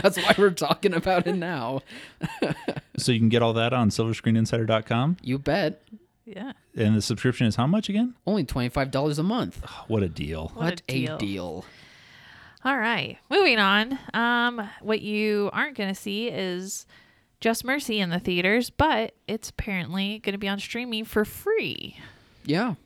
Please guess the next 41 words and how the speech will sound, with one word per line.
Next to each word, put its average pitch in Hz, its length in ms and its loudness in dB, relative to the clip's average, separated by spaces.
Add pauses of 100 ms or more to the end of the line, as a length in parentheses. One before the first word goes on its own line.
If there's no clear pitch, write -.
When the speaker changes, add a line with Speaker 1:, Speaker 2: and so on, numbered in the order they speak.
(140)
Speaker 1:
Uh, 135 340 2 (100)
due 139 160 0
to 143 100 -4
the 123 460 2 (880)
politics 147 680 0
of 143 100 0
everything 147 340 2
happening 143 480 2
today, 143 560 2
um, 110 320 2
I 104 100 -2
guess 117 200 -2
Warner 120 160 2
Bros. 120 240 0
decided 117 500 -2
to 113 160 0
have 110 440 -2
Just 113 220 -2
Mercy 117 300 -2
be 107 180 -4
free 113 300 -2
for 110 160 -4
streaming 113 560 0
on, 104 360 -2 (420)
uh, 107 220 2
whichever 113 340 -2
platforms 110 880 -2
they 110 220 0
so 104 220 -4
choose. 120 440 0
So - 180 -4
that 110 200 -2
way, 113 360 -2 (300)
uh, 113 200 0
people 139 260 -2
can 147 140 -2
kind 170 180 2
of 170 160 0
educate 151 440 0
themselves 101 440 -4
more 98 400 -4